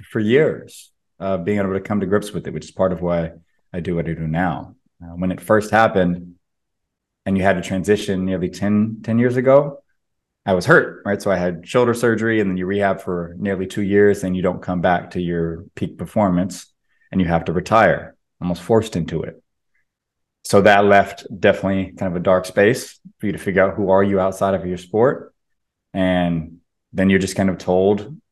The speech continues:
"This is what you should do as a competitive athlete." And you don't really ask yourself, "What exactly about the sport or what exactly about me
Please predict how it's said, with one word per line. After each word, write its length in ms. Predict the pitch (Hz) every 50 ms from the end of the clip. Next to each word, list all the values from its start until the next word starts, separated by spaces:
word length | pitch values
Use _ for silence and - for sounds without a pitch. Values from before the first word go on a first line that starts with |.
| _ _
"This 180 | 95 87 90
is 80 | 92 92
what 180 | 95 92 -
you 60 | 110 92
should 200 | - - 92 80
do 180 | 98 98 101
as 100 | 98 92
a 40 | 98
competitive 520 | 95 - 87 80 95 98 92 90 95 82
athlete." 600 | 90 92 104 113 - - 131 127 131 - - - - _ _ _ _ _ _ _ _ _ _ _
And 160 | 98 98 101
you 60 | 98
don't 260 | 98 101 101 107 104 90
really 280 | 98 110 113 113 104
ask 300 | 101 110 113 107 - -
yourself, 340 | 104 95 - - 95 90 82
"What 200 | 85 87 104 98
exactly 600 | 101 95 87 98 92 92 90 - - 90 90 90
about 520 | 87 76 90 90 87 87 87 - - - _ _ _ _ _ _ _ _ _ _ _ _ _ _
the 100 | - 90
sport 460 | - - - - 101 101 92 82 -
or 40 | 90
what 140 | 92 95
exactly 500 | 98 90 87 101 98 95 92 - 101 95
about 320 | 90 82 87 85 - - 98
me 640 | 95 95 101 107 101 92 90 87 82 82 82 -